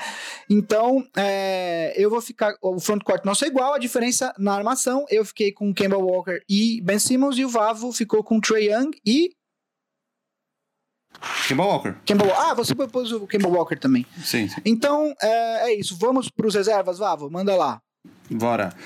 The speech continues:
Speaker 2: Ó, eu fiz, eu, eu fiz uma pré-lista aqui de um, dois, três, quatro, cinco, seis, sete, oito, nove, dez, onze, doze. E aí eu fui meio que cortando, e aqui, aí, aqui nesse caso aqui eu deixei meio que de lado o que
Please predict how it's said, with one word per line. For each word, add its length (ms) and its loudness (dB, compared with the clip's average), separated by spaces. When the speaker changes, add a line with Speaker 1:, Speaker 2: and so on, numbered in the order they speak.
Speaker 2:
Ó, 120 0
eu 80 0
fiz, 200 2
eu, 180 2
eu 100 2
fiz 200 0
uma 160 2
pré-lista 540 2
aqui 220 -2
de 120 2
um, 80 4
dois, 180 2
três, 220 0
quatro, 220 -4
cinco, 140 -2
seis, 140 0
sete, 220 -2
oito, 180 0
nove, 140 0
dez, 160 0
onze, 160 2
doze. 500 0
E 80 0
aí 100 2
eu 80 2
fui 280 2
meio 180 4
que 100 -8
cortando, 880 0
e 80 2
aqui, 300 -2
aí, 280 0
aqui 240 -2
nesse 240 2
caso 280 0
aqui 240 0
eu 100 2
deixei 300 0
meio 160 2
que 80 -6
de 80 0
lado 500 0
o 140 -2
que 440 0